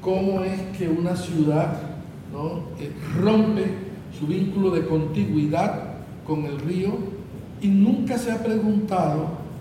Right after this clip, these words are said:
ese divorcio, apenas ahora enmendado transitoriamente por el malecón, muy bello, etcétera, pero eso no lo es todo.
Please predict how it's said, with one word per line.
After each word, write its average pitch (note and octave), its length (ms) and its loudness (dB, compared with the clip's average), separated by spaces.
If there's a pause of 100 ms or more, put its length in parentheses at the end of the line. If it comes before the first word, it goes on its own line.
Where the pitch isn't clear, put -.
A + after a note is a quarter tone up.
ese A3 280 0
divorcio, F#3 800 2 (580)
apenas - 500 -4
ahora D3 420 2
enmendado D#3 840 0 (960)
transitoriamente F3 1400 -2 (1300)
por D3+ 140 2
el D3 80 0
malecón, D3 680 -4 (360)
muy D#3+ 120 -2
bello, D#3 340 2 (100)
etcétera, D#3+ 400 -2
pero D3 220 -4 (100)
eso C#3 220 -4
no A#2 160 -6
lo A#2 100 -6
es - 160 -6
todo. - 360 -2